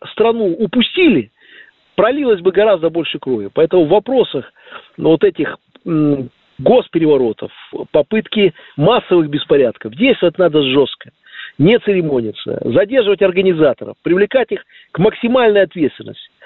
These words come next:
Э, потому что ничего важнее спокойствия и мира в стране нету. И никакие митинги не должны решать судьбу страны ни в Беларуси, ни в России. Поэтому жёстко, спокойно и по закону. За-, по закону. Э,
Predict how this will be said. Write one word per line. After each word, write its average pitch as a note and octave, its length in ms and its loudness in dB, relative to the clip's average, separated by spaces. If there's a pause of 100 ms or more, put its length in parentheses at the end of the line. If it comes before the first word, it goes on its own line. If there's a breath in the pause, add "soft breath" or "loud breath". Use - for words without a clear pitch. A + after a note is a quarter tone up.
(380 loud breath)
Э, C#3 320 4
потому G3 340 0
что - 140 -2
ничего A3+ 440 2
важнее F3+ 440 0
спокойствия F3 720 0
и G#3 40 0
мира B3+ 300 0
в - 40 -12
стране F#3+ 420 -2
нету. D3 380 -6 (460 loud breath)
И D3+ 120 2
никакие G3+ 600 2
митинги D#3+ 640 0
не D#3+ 140 0
должны G3+ 360 0
решать F#3+ 320 0
судьбу E3+ 400 -4 (300 soft breath)
страны C3+ 360 0
ни G3+ 180 2
в A3+ 40 0
Беларуси, D3 500 0
ни E3+ 140 -4
в G3 60 0
России. A2 420 -4 (440 loud breath)
Поэтому A3 440 0
жёстко, B3+ 580 -2 (100)
спокойно B3 540 -2 (100)
и C4 100 2
по A#3 180 0
закону. B2+ 560 -4
За-, C#3 220 0 (140)
по B3+ 220 4
закону. E3 720 -2 (420 loud breath)
Э, C#3 240 4